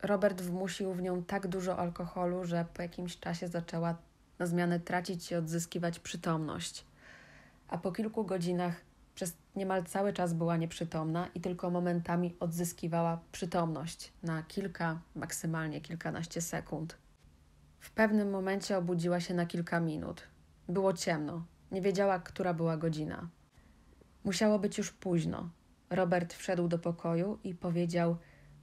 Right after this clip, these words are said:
że bez względu na to, co się dzieje, ma nic nie mówić. Natasza pomyślała, że to pewnie Patty, jej przyjaciółka. Przyjechała po nią.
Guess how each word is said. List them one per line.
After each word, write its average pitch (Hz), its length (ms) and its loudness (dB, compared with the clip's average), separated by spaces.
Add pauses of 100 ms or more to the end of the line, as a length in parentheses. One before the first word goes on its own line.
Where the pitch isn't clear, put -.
(140)
że 165 240 -2
bez 165 200 0
względu 175 420 2
na 175 140 4
to, 180 140 -4
co 180 120 -4
się 180 160 -2
dzieje, 160 440 -2 (460)
ma 190 100 4
nic 190 300 2
nie 196 100 4
mówić. 165 600 0 (640)
Natasza 185 420 2
pomyślała, 180 640 2
że 175 180 2
to 170 160 -4
pewnie 170 300 2
Patty, 165 360 -2 (260)
jej 165 160 0
przyjaciółka. 170 880 -2 (400)
Przyjechała 175 560 0
po - 200 -8
nią. 165 280 -6